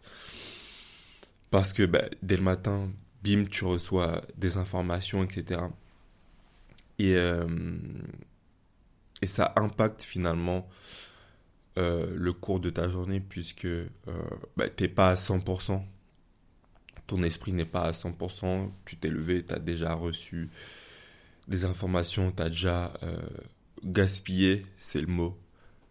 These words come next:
ton énergie. Et donc la première habitude pour moi que tu dois mettre en place lorsque tu démarres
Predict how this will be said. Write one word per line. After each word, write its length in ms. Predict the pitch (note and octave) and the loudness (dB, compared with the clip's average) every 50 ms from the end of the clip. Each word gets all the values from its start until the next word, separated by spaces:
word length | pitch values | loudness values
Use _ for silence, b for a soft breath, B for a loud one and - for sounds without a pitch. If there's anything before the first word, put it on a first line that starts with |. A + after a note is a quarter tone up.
| b b - _ - | b b -20 _ -2
ton 180 | - G2 F#2 F#2 | 0 2 4 4
énergie. 560 | F2+ F2 F2 E2 E2 F2 F2 F2 F#2+ G2+ G#2+ G#2 - - - _ _ _ _ _ _ _ _ _ _ - - - - - - - _ - _ - - - | 4 4 4 2 2 2 0 -2 -4 -4 -4 -8 -14 -20 -20 _ _ _ _ _ _ _ _ _ _ -20 -20 -20 -20 -20 -20 -20 _ -20 _ -8 -4 -2
Et 60 | G2+ | 0
donc 260 | F2+ F#2+ F#2 F#2 F2+ | 0 0 0 0 0
la 140 | F2 E2+ E2+ | 0 0 0
première 360 | - - - G#2+ F#2+ G2+ F#2+ | 0 -2 -2 0 2 2 2
habitude 540 | F#2+ F#2 F2+ E2+ - - - G#2 G2 F#2+ - - - | 2 2 0 -2 -2 -2 0 0 0 0 -4 -10 -4
pour 140 | - F2 E2+ | -2 0 0
moi 400 | F2 E2+ E2+ E2+ F2 E2+ - - B B B B B B B B B B B B B | 2 2 0 0 0 -2 -6 -10 B B B B B B B B B B B B B
que 100 | - - | -8 -8
tu 140 | F2+ - - | -6 -6 -2
dois 160 | - F#2 D#2+ | 0 0 2
mettre 260 | E2+ F2 E2+ E2+ - | 2 0 -2 -2 -4
en 80 | F2 E2 | -4 -4
place 420 | E2 - E2+ E2 F2+ F#2 - - - | -4 -4 -4 -4 -4 -4 -8 -10 -8
lorsque 380 | - F2+ F#2 - - - E2 E2 | -6 -6 -6 -8 -10 -10 -12 -12
tu 200 | - - - - - - - | -12 -16 -16 -16 -16 -8 -2
démarres 420 | G2 G2+ F2 F#2 F2+ F2 F2 - | 0 2 2 2 2 0 0 -2